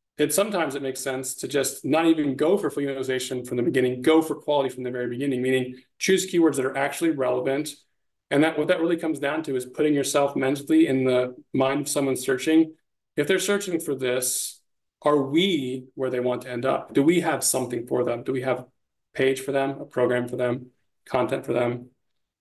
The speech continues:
um, education for them? Why would they want to be on our site? If the answer is they shouldn't be on our site, you shouldn't target that keyword. There's no value. Even though you might get some free traffic,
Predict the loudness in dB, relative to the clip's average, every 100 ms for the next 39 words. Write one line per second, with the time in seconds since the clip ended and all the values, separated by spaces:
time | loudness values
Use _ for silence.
0 | _ 0 0 0 -4 _ _ _ _ _
1 | _ -2 -2 2 0 0 -2 -2 -2 -4
2 | -10 _ -8 -8 -10 _ _ _ -6 -2
3 | 2 4 4 4 4 2 0 -2 -2 -4
4 | -6 -8 -12 _ _ 2 4 4 4 2
5 | 4 2 2 2 2 4 2 0 2 0
6 | 2 2 0 -8 _ _ 0 2 2 0
7 | 2 0 -4 -6 -6 -8 0 2 4 2
8 | 0 4 2 4 2 0 -4 -10 -10 -4
9 | 4 4 6 0 -2 -4 -6 -2 0 0
10 | -2 -8